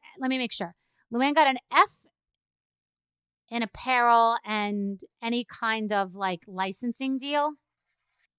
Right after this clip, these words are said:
She got a C in her wine. Oh, wait, I might be wrong. She got an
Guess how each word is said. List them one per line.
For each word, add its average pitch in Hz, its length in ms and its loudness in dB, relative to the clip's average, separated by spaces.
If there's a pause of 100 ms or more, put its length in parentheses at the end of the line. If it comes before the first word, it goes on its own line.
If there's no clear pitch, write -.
(520)
She - 280 -10
got 214 500 2 (400)
a - 60 -10
C - 480 -8
in 285 100 -4
her 269 180 -4
wine. 196 400 -4
Oh, 208 80 -6
wait, 196 140 -6
I 180 60 -6
might 185 160 -10
be 202 60 -20
wrong. 180 160 -12
She - 100 -16
got 202 120 -6
an 202 80 -12